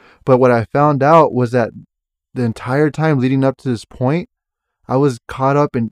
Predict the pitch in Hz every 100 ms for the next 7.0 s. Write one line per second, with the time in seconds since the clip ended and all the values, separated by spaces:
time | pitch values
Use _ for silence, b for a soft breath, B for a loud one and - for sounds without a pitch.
0 | - 110 - 135 143 127 110 98 - -
1 | 120 107 139 147 131 123 107 98 127 131
2 | - - 120 127 123 113 120 - 104 -
3 | 123 120 - 107 - 107 101 95 - _
4 | _ b b b b 127 151 165 165 143
5 | 135 120 110 123 147 156 - 117 120 107
6 | - 117 101 - 120 160 - 120 117